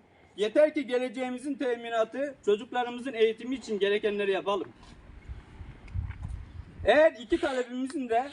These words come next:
eksiksiz olarak karşılanmaması halinde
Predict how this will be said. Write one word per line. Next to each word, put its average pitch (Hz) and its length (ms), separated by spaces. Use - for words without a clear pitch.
eksiksiz 262 560
olarak 240 320
karşılanmaması 233 800
halinde 190 580